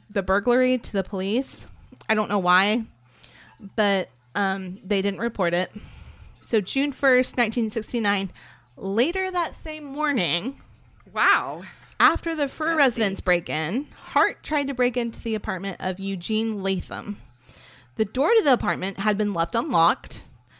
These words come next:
Speaker 1: Hart entered the apartment, taking a billfold.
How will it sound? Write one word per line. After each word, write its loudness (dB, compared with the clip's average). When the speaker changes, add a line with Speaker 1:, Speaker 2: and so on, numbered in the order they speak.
Speaker 1:
Hart 0
entered 2
the -2
apartment, -4
taking -2
a 4
billfold. -2